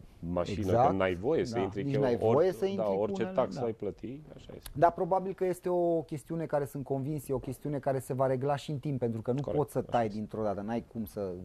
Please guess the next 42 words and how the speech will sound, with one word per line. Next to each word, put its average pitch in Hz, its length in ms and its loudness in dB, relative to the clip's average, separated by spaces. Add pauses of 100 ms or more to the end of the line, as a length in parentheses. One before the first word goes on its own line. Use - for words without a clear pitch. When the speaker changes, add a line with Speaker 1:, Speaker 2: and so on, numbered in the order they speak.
Speaker 1:
Da. 98 120 -8
Speaker 2:
zici 107 220 -4
omului, 104 280 -2
"Nu 101 100 -2
mai 101 160 -2
trece 107 300 -4
cu 107 120 -8
mașina 101 320 -6
în 101 80 -4
centru 101 320 -6
decât 95 280 -8
dacă." 147 340 -6 (580)
Uh, 156 360 2
aici 175 260 -2
am, 208 300 -2 (340)
mai 175 180 0
am, 196 220 2
uh, 165 80 0 (320)
o 139 40 0
întrebare 131 640 0
vis-a-vis 156 600 -2
de 165 280 0
turiști. 151 520 -2 (180)
Uh, 120 480 0
și 117 140 -4
ascultam, 160 680 0
uh, 135 180 -2
tot 165 220 0
pe 123 200 2
rețele 113 300 -2
de 127 100 -2
socializare, 117 580 -4
mă 151 120 -4
uitam 170 300 -2
la 147 140 0
comenturi. 139 640 -2 (560)
Sunt 156 320 -4
mulți 165 260 -2
turiști 175 400 0
care, 147 380 2 (360)
mă 156 100 -6
rog, 120 140 -2